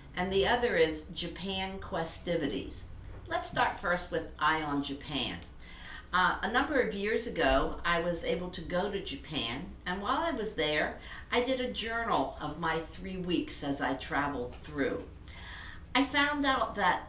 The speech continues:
there was an awful lot that I didn't know about Japan that I certainly had never read in any social studies textbook, but that was really very, very interesting. Out of that experience, I wrote Eye on Japan.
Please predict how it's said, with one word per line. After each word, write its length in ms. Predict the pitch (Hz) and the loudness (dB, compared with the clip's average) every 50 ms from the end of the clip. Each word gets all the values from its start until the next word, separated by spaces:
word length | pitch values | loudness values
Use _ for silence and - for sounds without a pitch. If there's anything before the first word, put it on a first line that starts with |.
| - - | -10 -8
there 100 | 185 180 | -4 -2
was 160 | 202 185 190 | -2 -2 -2
an 120 | 180 - - - | -4 -6 0 4
awful 320 | 196 233 269 - - 254 226 | 4 4 4 4 0 -2 2
lot 380 | 214 208 185 175 - - - | 6 6 6 6 6 2 -2
that 180 | 165 - - - | -4 -4 0 4
I 240 | 180 185 202 208 202 | 4 4 4 4 2
didn't 280 | 190 175 165 170 160 165 | -2 -4 -4 -4 -4 0
know 240 | 175 180 180 185 | 2 2 2 2
about 280 | 175 160 156 139 139 - | 2 2 0 0 0 -2
Japan 600 | - 139 - - 151 139 117 117 120 127 139 143 - - - - - - - | -4 -8 -8 -6 -4 -2 0 0 0 0 -2 -6 -8 -12 -14 -14 -14 -6 -4
that 100 | 180 175 | 0 2
I 140 | 170 170 175 | 2 2 2
certainly 600 | - - - - 247 262 269 - 196 190 170 165 | 2 0 0 0 0 0 0 0 0 0 0 0
had 280 | 165 170 151 151 156 156 | 0 0 -2 -2 -2 -2
never 440 | 170 185 208 226 226 226 196 180 | -2 0 0 0 0 -2 -2 -6
read 520 | 170 165 185 185 175 170 151 135 135 - - - | -6 -2 -2 0 2 4 6 6 4 4 2 0
in 160 | 165 165 165 | 0 0 0
any 260 | - 160 165 165 160 | 0 0 0 0 0
social 500 | 151 - - - 185 175 - - - 165 | -2 -2 -4 -2 0 0 0 0 -2 -2
studies 440 | 160 - - 156 147 143 139 135 - | -4 -2 -2 -2 0 2 0 0 -2
textbook, 680 | - - - 180 165 - - - - 123 120 117 - - - - - - - - - | -6 -4 -4 -4 -4 -4 -8 -8 -2 -2 -2 -2 -2 -6 -12 -14 -14 -14 -14 -12 -6
but 140 | 202 202 - | -6 -4 -2
that 100 | - - | 0 0
was 160 | 202 185 175 175 180 185 196 | 0 0 0 -4 -4 -4 0
really 520 | 240 269 269 262 220 180 170 170 160 151 147 | 2 4 6 6 6 4 2 0 -2 -4 -4
very, 460 | 151 185 196 202 208 202 196 170 165 | 0 2 2 2 2 0 0 0 0
very 340 | 156 165 156 151 147 147 139 | 0 2 2 2 2 0 0
interesting. 760 | 147 160 - - - 139 131 123 - - 113 98 92 - - - - - - - - - - - - - - - - | -2 -2 -4 -4 -4 -6 -6 -6 -8 -8 -8 -8 -8 -8 -10 -14 -14 -14 -14 -14 -14 -14 -14 -12 -12 -12 -12 -8 -2
Out 200 | - 294 339 370 | 0 2 2 2
of 100 | 392 359 269 | 0 0 2
that 160 | 262 240 226 | 2 2 2
experience, 680 | 208 180 - - - - 196 190 180 160 151 147 - - | 0 -4 -6 -4 0 0 0 2 2 0 -2 -2 -2 0
I 140 | 165 170 175 175 | 2 2 2 4
wrote 300 | 185 190 202 202 175 - - | 4 2 2 2 0 -4 -2
Eye 280 | - 147 147 143 143 139 | 2 4 4 4 4 2
on 160 | 131 131 131 | 0 0 -2
Japan. 640 | - 135 131 - - 147 117 110 110 113 123 180 190 | -2 -4 -6 -6 -4 -4 -2 -2 -2 -2 -4 -6 -8